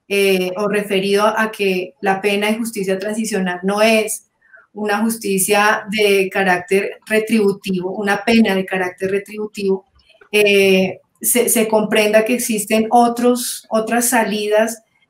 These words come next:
procesales para, para garantizar el paso de,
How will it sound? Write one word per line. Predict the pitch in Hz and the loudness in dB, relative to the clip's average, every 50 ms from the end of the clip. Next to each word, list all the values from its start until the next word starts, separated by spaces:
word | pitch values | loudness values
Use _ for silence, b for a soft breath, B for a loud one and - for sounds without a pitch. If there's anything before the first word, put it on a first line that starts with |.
| _ _ _ | _ _ _
procesales | - 220 220 214 226 208 202 - 208 196 196 190 190 202 214 220 - - _ _ _ _ _ _ _ | -2 0 0 2 2 0 0 2 2 2 2 2 0 -2 -4 -6 -10 -14 _ _ _ _ _ _ _
para, | - 214 214 214 202 196 196 190 185 185 180 180 - - - _ _ _ _ _ _ _ _ _ _ _ _ _ _ _ | 2 4 4 4 4 4 4 4 2 2 0 -2 -6 -10 -14 _ _ _ _ _ _ _ _ _ _ _ _ _ _ _
para | - 220 214 214 214 214 | 4 4 6 4 4 4
garantizar | 208 214 208 208 202 202 202 - 214 196 - - 233 220 214 220 220 - | 2 2 0 0 -2 -4 -6 -10 -12 -10 -8 -4 0 0 0 0 -2 -4
el | 233 240 233 233 | -8 -8 -8 -4
paso | - 240 226 220 214 220 - 240 233 240 240 233 | 0 2 2 2 2 -2 -6 -8 -8 -8 -10 -10
de, | 226 202 214 208 202 190 190 185 180 - | -10 -8 -6 -4 -4 -4 -4 -6 -8 -12